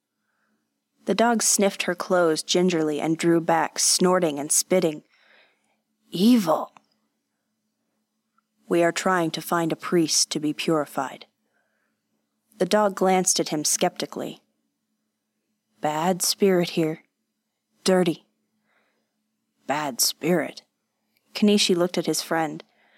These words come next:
Sometimes Akao's words were so terse that understanding him was difficult, and Akao rarely bothered to elaborate. Akao moved toward Kazuko, sniffing her legs.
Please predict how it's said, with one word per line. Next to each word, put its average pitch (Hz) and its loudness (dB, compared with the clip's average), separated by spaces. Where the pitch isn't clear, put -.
Sometimes 240 2
Akao's 185 0
words 185 0
were 165 -2
so 180 0
terse - -2
that - -2
understanding 208 2
him 160 0
was 160 -2
difficult, - -4
and 180 2
Akao 180 0
rarely 180 2
bothered 170 0
to 156 -2
elaborate. 151 -2
Akao 254 2
moved 190 2
toward 175 -2
Kazuko, 175 0
sniffing 220 2
her 185 0
legs. - -2